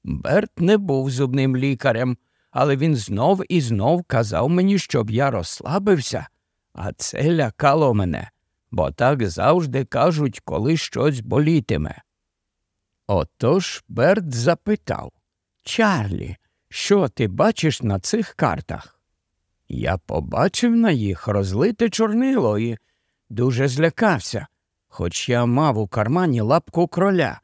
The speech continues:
бо коли я був малий, то завжди провалював тести у школі і розливав чорнило. Я сказав Берту, що бачу чорнило. Чорнило, яке хтось розлив на білу карту.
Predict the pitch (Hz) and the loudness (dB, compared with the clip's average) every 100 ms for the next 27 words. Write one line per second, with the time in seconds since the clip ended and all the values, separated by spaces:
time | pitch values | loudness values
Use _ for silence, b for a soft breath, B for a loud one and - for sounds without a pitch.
0 | _ _ _ _ - - 67 87 101 117 | _ _ _ _ -14 -10 -6 0 2 2
1 | 95 92 113 110 101 98 160 185 - _ | 2 0 0 2 2 2 2 0 -4 _
2 | _ _ - 175 208 233 165 120 117 113 | _ _ -2 0 4 4 4 2 -2 2
3 | 131 135 147 123 120 117 - 196 240 - | 2 2 2 2 0 0 0 0 0 0
4 | 120 117 - 127 107 104 123 131 160 123 | 0 -2 -2 0 2 2 0 0 0 2
5 | 180 160 139 - 185 160 143 76 69 - | 2 2 -2 0 0 2 0 -2 -8 -16
6 | _ _ _ _ _ _ _ - 127 135 | _ _ _ _ _ _ _ -8 -2 2
7 | 151 - - 127 120 208 202 139 120 92 | 0 0 0 2 4 4 4 4 0 0
8 | 117 104 - 104 95 - 226 214 - 220 | -2 -4 -4 -6 0 2 2 2 -2 -2
9 | 233 294 330 381 359 165 113 - _ _ | -2 -4 -4 -4 0 0 0 -6 _ _
10 | _ _ _ - 107 90 160 233 180 143 | _ _ _ -2 -2 0 2 2 2 0
11 | 131 202 - 202 190 165 156 127 147 208 | 0 -2 0 0 0 0 -2 0 2 2
12 | 175 135 180 220 202 131 107 98 - 110 | 2 2 4 4 2 0 0 -2 -6 -10